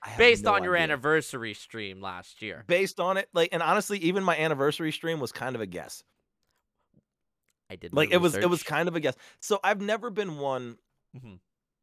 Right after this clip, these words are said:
Speaker 1: this is gonna sound weird, but I've never been one for accolades.
Speaker 2: That's fair. I respect that.
Speaker 1: Like, I've, I've never been one for,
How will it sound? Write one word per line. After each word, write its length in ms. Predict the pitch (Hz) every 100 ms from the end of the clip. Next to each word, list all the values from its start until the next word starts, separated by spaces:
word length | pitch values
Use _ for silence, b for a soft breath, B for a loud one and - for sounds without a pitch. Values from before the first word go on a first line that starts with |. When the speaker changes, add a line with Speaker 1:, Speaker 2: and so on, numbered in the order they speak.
| _ -
Speaker 1:
this 120 | -
is 120 | 139
gonna 200 | 123 123
sound 320 | - 113 90
weird, 300 | 92 104 95 85
but 100 | 113
I've 80 |
never 160 | 135 160
been 140 | 160 127
one 100 | 113
for 120 | 92
accolades. 500 | 78 73 53 52 - _ _ -
Speaker 2:
That's 120 | 240
fair. 140 | 170 - _ _ _ -
I 60 |
respect 280 | 175 180 -
that. 140 | - -
Speaker 1:
Like, 220 | 135 131 -
I've, 180 | 127 135 131
I've 200 | 139 131
never 260 | 139 160
been 260 | 143 147 131
one 320 | 123 120 120
for, 680 | - 120 117 107 107 98